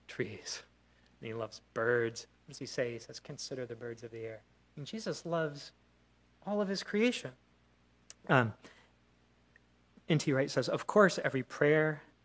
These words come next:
all spirit-led teaching, every deed that spreads the gospel, builds up the church, embraces and embodies holiness rather than corruption, makes the name of Jesus honored in the world,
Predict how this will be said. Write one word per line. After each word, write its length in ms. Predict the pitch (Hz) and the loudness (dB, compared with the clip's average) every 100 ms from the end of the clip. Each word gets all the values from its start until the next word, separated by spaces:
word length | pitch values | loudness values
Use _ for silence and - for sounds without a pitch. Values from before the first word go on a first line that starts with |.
| _ _ _ _ _ - | _ _ _ _ _ -2
all 100 | 139 | -2
spirit-led 640 | - - 147 147 143 127 - | 0 0 2 4 2 -2 -4
teaching, 480 | 165 - 156 147 | -8 -4 -2 0
every 220 | 151 143 131 | 0 0 -2
deed 400 | 123 143 147 139 | 0 2 2 -2
that 140 | - | -10
spreads 400 | - - 139 123 | -6 -4 -6 -6
the 80 | - | -4
gospel, 500 | 135 131 - 143 131 | -2 -2 -4 -6 -4
builds 320 | 139 139 135 | -4 -4 -4
up 140 | 135 | -6
the 80 | - | -8
church, 560 | - 160 143 143 - - _ _ - | 0 4 4 0 -10 -12 _ _ -6
embraces 680 | 143 147 147 147 147 131 | 0 4 6 6 2 2
and 120 | 156 135 | -2 -4
embodies 440 | 135 139 139 131 | 0 2 2 -2
holiness 640 | - 165 151 151 147 147 151 | 0 2 4 2 -2 -4 -2
rather 180 | 139 | -2
than 180 | 139 131 | -2 -6
corruption, 640 | - 135 143 - - 139 135 _ - - - | -6 -4 -4 -6 -8 -8 -10 _ -20 -20 0
makes 300 | 147 160 - | 4 4 2
the 120 | 156 | 0
name 380 | 135 139 143 147 | 2 2 2 2
of 140 | 135 | -2
Jesus 420 | 117 143 131 123 - - | -6 -4 -2 -4 -6 -2
honored 320 | 139 143 143 | 0 2 2
in 100 | 131 | 0
the 80 | 127 | 0
world, 300 | 123 139 | 0 0